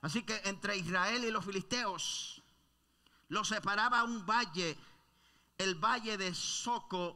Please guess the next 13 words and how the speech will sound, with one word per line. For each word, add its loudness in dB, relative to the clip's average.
que 0
es -4
de -2
Judá, 0
y 0
Aseca -2
entre -4
ellos. -6
El 0
verso -2
uno -2
que -2
leímos. -4